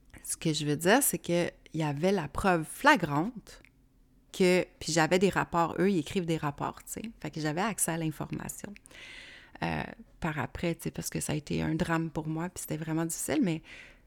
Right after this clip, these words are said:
on pouvait voir clairement, puis je partage ça aujourd'hui pour que les gens prennent conscience, là. On pouvait voir clairement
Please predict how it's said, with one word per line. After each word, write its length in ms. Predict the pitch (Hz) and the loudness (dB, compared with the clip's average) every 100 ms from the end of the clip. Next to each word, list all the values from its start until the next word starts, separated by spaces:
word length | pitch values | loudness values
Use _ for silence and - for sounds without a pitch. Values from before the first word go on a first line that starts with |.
| _ _ - | _ _ 0
on 80 | |
pouvait 340 | 175 233 302 330 | 2 2 6 6
voir 560 | 180 160 196 240 185 | 6 6 8 8 4
clairement, 540 | - 240 240 156 175 202 | 4 4 6 4 2 2
puis 140 | - | -2
je 60 | - | 2
partage 320 | 185 233 220 | 4 6 4
ça 180 | - 294 | 4 4
aujourd'hui 320 | 180 175 202 | 6 4 2
pour 180 | 202 160 | 0 2
que 100 | 202 | 4
les 140 | 196 | 6
gens 160 | 190 247 | 8 6
prennent 220 | - 180 | 6 4
conscience, 560 | 180 156 - 175 156 - | 4 0 2 0 -2 -8
là. 60 | - - - | -12 -20 -8
On 120 | 165 | -4
pouvait 240 | 160 185 220 | 2 6 10
voir 260 | 247 240 | 10 8
clairement 520 | - 262 254 165 151 | 6 6 6 4 0